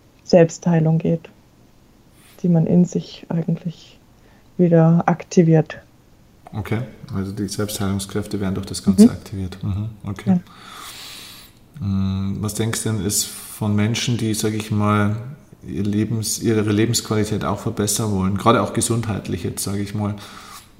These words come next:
Speaker 2: Was ist da vielleicht so einer der unterschätztesten Faktoren dafür, wo die meisten Leute den gar nicht so aus der, auf der Pfanne haben, so aus deiner Sicht?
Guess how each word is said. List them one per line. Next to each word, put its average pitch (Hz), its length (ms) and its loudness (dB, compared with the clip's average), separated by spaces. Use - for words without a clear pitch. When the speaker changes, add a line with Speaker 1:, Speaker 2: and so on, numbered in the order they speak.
Speaker 2:
Was 104 260 -4
ist 123 140 -4
da 120 80 0
vielleicht 107 300 -2
so 113 80 -2
einer 110 180 -2
der 107 280 2
unterschätztesten 104 1160 -2
Faktoren 104 680 -4
dafür, 98 480 -8
wo 104 120 -4
die 104 140 -2
meisten 101 420 -4
Leute 107 200 0
den 101 140 -2
gar 101 160 -2
nicht 117 160 -4
so 107 120 -4
aus 98 120 -6
der, 92 180 -8
auf 104 140 -6
der 101 100 -6
Pfanne 123 400 -4
haben, 92 220 -2
so 92 140 -6
aus 98 120 -8
deiner 101 280 -8
Sicht? - 340 -12